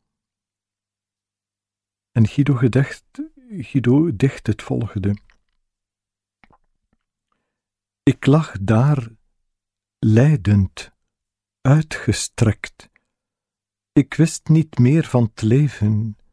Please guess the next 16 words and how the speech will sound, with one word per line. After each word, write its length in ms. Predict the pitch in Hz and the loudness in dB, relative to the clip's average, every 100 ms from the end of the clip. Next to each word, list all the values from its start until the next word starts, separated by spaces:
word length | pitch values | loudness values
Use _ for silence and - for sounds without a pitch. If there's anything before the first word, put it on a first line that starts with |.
| _ _ _ _ _ _ _ _ _ | _ _ _ _ _ _ _ _ _
maar 280 | - 117 113 | 0 2 2
Jezus 600 | 113 147 185 - 135 - | 2 2 2 2 -2 0
heeft 340 | 127 120 - | 0 0 -2
mij 240 | 110 104 - | 0 2 0
opgewekt 880 | 156 - - 170 156 175 - - - - _ _ | -4 -4 -4 -4 -2 -4 -6 -18 -20 -20 _ _
en 160 | 123 | 2
's 200 | 110 - | 2 -2
hemels 460 | - 156 165 131 110 | 0 4 4 4 0
brood 440 | 90 110 127 123 | -2 2 2 0
gegeven. 1040 | - - 95 - 110 113 - 98 92 101 107 _ _ _ _ _ _ _ _ _ _ _ _ _ _ _ | -8 -2 -2 -2 -4 -4 -4 -6 -4 -6 -12 _ _ _ _ _ _ _ _ _ _ _ _ _ _ _
Ik 80 | - | 0
ontving 680 | 120 120 - - 120 143 104 | 2 2 -2 0 2 2 2
hem 340 | 127 123 123 - | 2 2 2 0
in 200 | 117 107 | 2 4
mijn 200 | 101 104 | 4 0
hart 600 | - 117 147 - _ | 0 -2 -4 -8 _